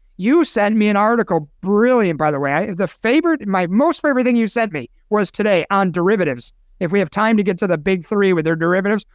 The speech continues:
holy cow. And the list of stories to the left of that article, we, we don't have to ever prepare for another radio show. We just have to have that list and open those articles 'cause I got sidetracked with my O C D and A D D and all my ridiculousness.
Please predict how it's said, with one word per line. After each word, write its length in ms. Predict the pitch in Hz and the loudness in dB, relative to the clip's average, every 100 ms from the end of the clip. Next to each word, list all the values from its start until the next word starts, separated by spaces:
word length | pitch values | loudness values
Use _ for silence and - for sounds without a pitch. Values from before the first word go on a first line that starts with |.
| _ | _
holy 240 | 269 285 | 0 2
cow. 300 | - 214 185 - _ - | 0 0 -2 -4 _ -4
And 160 | 196 | 0
the 80 | 190 | 2
list 400 | 180 233 269 - | 2 2 0 -2
of 160 | 202 160 | -6 -6
stories 480 | - 226 233 185 - | -4 0 2 0 -2
to 140 | 190 | -4
the 100 | 165 | -2
left 380 | 156 208 247 254 | 0 0 0 -2
of 80 | 240 | 0
that 180 | 240 | 0
article, 540 | 240 240 240 254 262 - _ | 0 0 0 0 0 -2 _
we, 120 | 196 190 | -4 0
we 140 | 208 | 0
don't 160 | 254 240 | 2 0
have 140 | 214 | 0
to 140 | 170 - | -2 -2
ever 280 | 220 226 240 | -2 0 0
prepare 400 | 220 214 214 208 | 0 -2 0 0
for 120 | 185 | 0
another 180 | 190 175 | 0 0
radio 280 | 170 165 151 | 0 0 -2
show. 300 | 143 139 120 _ - | -2 -4 -6 _ -4
We 100 | 190 | -2
just 120 | 175 | 0
have 120 | 190 | -2
to 100 | 185 | -2
have 220 | 175 196 | 0 0
that 180 | 190 208 | 0 0
list 320 | 202 147 - _ _ _ | 2 0 -4 _ _ _
and 140 | 180 - | -6 0
open 280 | 214 208 190 | 0 0 0
those 160 | 180 | 0
articles 440 | 175 175 165 151 - | 2 0 0 -4 -4
'cause 160 | 135 | -2
I 180 | 147 147 143 - | 0 -2 -4 -4
got 220 | 156 147 170 | -4 -4 -6
sidetracked 600 | - 156 156 160 147 - _ | -2 -2 0 0 -2 -4 _
with 140 | 170 175 | -8 -4
my 180 | 151 - | -4 0
O 140 | 185 | 0
C 140 | 165 165 | 0 -2
D 140 | 156 | 0
and 120 | 160 - | 0 -2
A 160 | 160 151 | -2 -2
D 120 | 147 | -2
D 180 | 147 147 | 0 0
and 80 | 151 | 0
all 100 | 156 | 0
my 240 | 151 139 - _ | 0 -2 -6 _
ridiculousness. 840 | 180 175 190 160 151 - 151 147 | -2 0 0 0 -2 -2 -4 -4